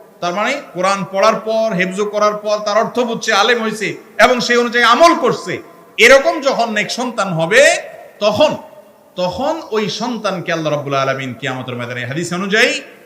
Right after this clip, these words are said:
ওই ব্যক্তিকে নূরের টুপি পরাবেন, যেটার আলো সূর্যের চাইতে অনেক বেশি হবে, এবং তার বাবাকে আল্লাহ রাব্বুল আলামিন সম্মানের পোশাক পরাবেন। এটুকু হাদিসে আসছে। কিন্তু বাপ নিজেরটা যদি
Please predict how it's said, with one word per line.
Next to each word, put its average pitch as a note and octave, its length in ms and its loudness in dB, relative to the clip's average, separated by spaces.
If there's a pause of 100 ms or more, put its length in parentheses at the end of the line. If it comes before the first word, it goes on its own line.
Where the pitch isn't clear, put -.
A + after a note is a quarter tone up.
(320)
ওই B3+ 160 2
ব্যক্তিকে A3 540 -2
নূরের G#3 500 0
টুপি G3+ 180 -8
পরাবেন, F#3+ 440 -4
যেটার F3 260 -4
আলো E3 280 0
সূর্যের D#3+ 440 -8
চাইতে D#3+ 280 -6
অনেক D3+ 220 -6
বেশি D3 220 -6
হবে, F3+ 400 -2 (480)
এবং G#3 640 0 (320)
তার G#3+ 340 4
বাবাকে F3+ 460 2
আল্লাহ D3+ 220 -2
রাব্বুল C#3 220 -4
আলামিন C3+ 380 -2
সম্মানের F#3+ 680 -2 (100)
পোশাক C#3+ 400 -4
পরাবেন। A2+ 440 -6 (360)
এটুকু G3 260 -6
হাদিসে C3 340 -6
আসছে। - 280 -18 (400)
কিন্তু D3+ 200 -10
বাপ C3+ 280 -6
নিজেরটা C#3+ 420 -8
যদি F#3+ 180 -10